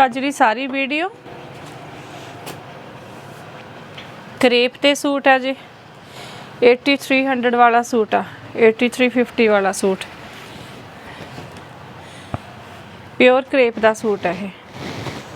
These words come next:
ਘੇਰਾ ਬਹੁਤ ਸੋਹਣਾ ਬਣਿਆ ਹੋਇਆ ਸੂਟ ਦਾ, ਠੀਕ ਹੈ। ਪੈਚ ਵਰਕ ਦੇ ਨਾਲ ਰੈਡੀ ਹੈ ਜੀ ਸਾਰਾ ਸੂਟ ਇਹ। ਬਾਜੂ 'ਤੇ ਵੀ ਤੁਹਾਨੂੰ ਪੈਚ ਮਿਲ ਜਾਏਗਾ।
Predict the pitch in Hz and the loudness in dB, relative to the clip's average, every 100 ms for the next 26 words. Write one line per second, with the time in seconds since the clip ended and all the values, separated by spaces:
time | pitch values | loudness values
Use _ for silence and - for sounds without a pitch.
0 | - - - - - - 262 247 233 214 | -18 -18 -18 -18 -14 4 6 8 6 6
1 | 214 208 233 - 233 220 233 220 208 220 | 4 4 2 2 0 0 0 0 0 2
2 | 220 220 - 233 220 240 359 - - - | 2 0 2 2 4 2 0 -6 -18 -18
3 | - - - - - - - - - - | -18 -18 -18 -18 -18 -18 -18 -16 -18 -18
4 | - - - 233 233 277 277 247 233 240 | -18 -18 0 2 6 4 6 4 4 2
5 | 240 233 247 226 240 233 233 226 208 233 | 2 4 2 4 2 2 2 2 2 4
6 | 247 240 240 262 240 269 269 262 269 262 | 4 2 4 6 6 4 2 2 4 4
7 | 311 320 - - - - 190 208 208 240 | 2 -4 -12 -16 -12 -2 4 4 4 0
8 | 269 254 240 226 233 214 196 214 196 175 | 0 0 0 0 4 4 4 0 -2 -4
9 | - 190 180 | -4 -2 -4